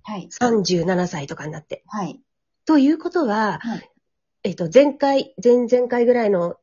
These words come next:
Speaker 2: ところでクリスタルチルドレンやレインボーチルドレンって言ってたけど、
Speaker 1: はい。はい。はい。
Speaker 2: その子たちが社会を作っていくための、今、途中経過です。
Speaker 1: わ、素敵。
Speaker 2: うん。
Speaker 1: 生きていたい、私、その頃。<laughs>
Speaker 2: 生きてましょう？
Speaker 1: 生きていたい。
Speaker 2: え、しほちゃんって三百五十歳なの？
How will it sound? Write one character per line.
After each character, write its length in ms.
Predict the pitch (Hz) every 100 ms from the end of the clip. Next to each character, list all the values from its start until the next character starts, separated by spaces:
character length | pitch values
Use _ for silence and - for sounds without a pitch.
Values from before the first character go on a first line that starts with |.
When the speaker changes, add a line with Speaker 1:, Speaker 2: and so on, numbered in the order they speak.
| -
Speaker 2:
と 80 | 170
こ 120 | 185
ろ 80 | 175
で 80 |
ク 120 | 165 214
リ 80 |
ス 80 | 214
タ 80 | 226
ル 80 | 202
チ 120 | 226
ル 100 | 202
ド 100 | 175
レ 60 | 165
ン 20 |
や 100 | 160
レ 80 | 185
イ 60 |
ン 60 | 196
ボ 100 | 190
ー 20 |
チ 100 | 220
ル 80 | 185
ド 100 | 156
レ 20 |
ン 20 |
っ 40 | -
て 60 | 214
言 40 | 180
っ 40 |
て 100 | 180
た 80 | -
け 80 | -
ど、 80 |
Speaker 1:
は 60 | 185
い。 40 |
は 180 | _ -
い。 0 |
は 40 | 220
い。 40 |
Speaker 2:
そ 100 | 254
の 120 | 269
子 100 | -
た 120 | 240 196
ち 160 | 247
が 80 | 294
社 160 | 294 208
会 220 | 165 190
を 60 | 226
作 140 | -
っ 20 |
て 160 | 202 180
い 60 | 160
く 60 |
た 120 | -
め 120 | 226 226
の、 160 | 311 311 - -
今、 340 | 269 240 247 247
途 180 | -
中 260 | - - 440
経 160 | - -
過 100 | -
で 100 | -
す。 260 | - - -
Speaker 1:
わ、 120 | 175
素 120 | 180
敵。 1040 | - 185 185 214 226 240 254 262 269 - _ _ -
Speaker 2:
う 60 | 302
ん。 100 | 262
Speaker 1:
生 20 |
き 40 |
て 120 | 302 254
い 100 | 226
た 140 | 185
い、 60 | 180
私、 360 | 170 170 175
そ 120 | 175
の 100 | 175
頃。 240 | 175 165 151 196 - - - - -
<laughs> 440 | - _ _ _ -
Speaker 2:
生 100 | 240 240
き 80 |
て 80 | -
ま 120 | 185
し 140 | 160 175
ょ 180 | 202 453
う？ 40 | -
Speaker 1:
生 140 | -
き 220 | - 294
て 60 | 294
い 100 | 277
た 100 | 269
い。 320 | - 247 - _ _ _ _ - - 339
Speaker 2:
え、 120 | -
し 180 | - 220
ほ 140 | 226 381
ち 60 |
ゃ 40 | 285
ん 40 |
っ 20 |
て 80 | 190
三 180 | 247 349
百 180 | 440 220
五 120 | 190
十 140 | 220
歳 220 | - 403
な 80 | 269
の？ 300 | 165 156 190